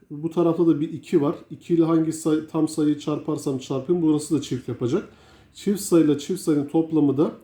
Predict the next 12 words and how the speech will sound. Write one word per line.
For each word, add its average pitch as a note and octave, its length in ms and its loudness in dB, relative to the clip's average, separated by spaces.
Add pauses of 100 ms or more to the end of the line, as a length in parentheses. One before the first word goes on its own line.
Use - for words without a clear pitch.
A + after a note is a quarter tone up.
(120)
çift - 300 -8
olacaktır. B2 560 0 (540)
Bu F3+ 120 2
yüzden D3 420 2
ben, G3+ 200 -2 (540)
e, C#3+ 40 -4 (480)
y'ye F3+ 440 4 (340)
herhangi E3 460 0
bir C3 80 -6
çift - 240 -6
sayı G3 260 2
veremem. C3+ 380 4